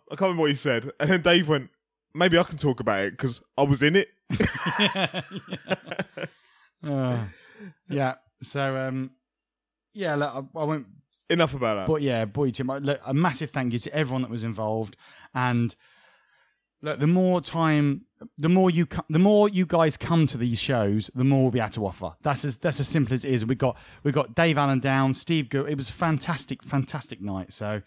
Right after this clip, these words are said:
Speaker 2: thank you very much for your support. And now we'll talk about boxing.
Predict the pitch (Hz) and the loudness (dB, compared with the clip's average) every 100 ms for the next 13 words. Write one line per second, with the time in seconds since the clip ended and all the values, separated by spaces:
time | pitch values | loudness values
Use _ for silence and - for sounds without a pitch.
0 | - - - _ _ - 202 165 185 185 | -16 -20 -20 _ _ -2 0 2 0 2
1 | 247 226 175 - 160 120 139 151 165 160 | 4 4 0 0 0 0 -2 -2 -4 -2
2 | 156 180 180 170 175 175 180 180 202 - | 0 2 2 2 0 0 0 -2 -6 -6
3 | 92 90 | -8 -10